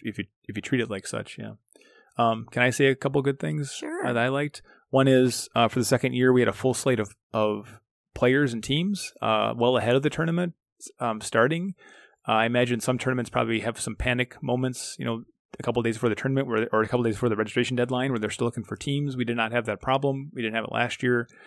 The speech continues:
Speaker 1: Again, if, hopefully that speaks to, um, that everybody likes the tournament. It's a popular one, so that's, that was pretty cool. Um, the second piece of that for me was Duper, getting that signed up.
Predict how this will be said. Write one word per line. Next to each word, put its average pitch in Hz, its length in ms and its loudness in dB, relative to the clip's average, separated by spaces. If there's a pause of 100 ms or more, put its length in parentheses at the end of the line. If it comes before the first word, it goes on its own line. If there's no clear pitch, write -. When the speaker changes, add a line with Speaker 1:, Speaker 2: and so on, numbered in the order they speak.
(280)
Speaker 1:
Again, 120 200 0
if, - 180 -10 (100)
hopefully 113 280 2
that 107 80 0
speaks - 320 -6
to, 110 400 0 (680)
um, 104 380 0
that 117 80 -4
everybody 104 180 2
likes 123 140 0
the 143 60 -6
tournament. 139 360 -2
It's 113 120 -8
a - 40 -10
popular 139 440 2
one, 139 180 2
so 113 140 -4
that's, 117 140 -4
that 113 140 0
was 120 120 0
pretty 135 180 0
cool. 139 380 0 (420)
Um, 110 220 -2
the 110 80 -8
second 143 260 0
piece 139 220 -4
of 131 40 2
that 127 220 2 (420)
for 120 140 -8
me 123 160 2
was 113 220 2
Duper, 156 400 4
getting 117 180 2
that 123 240 -2
signed 143 320 -2
up. 147 220 -2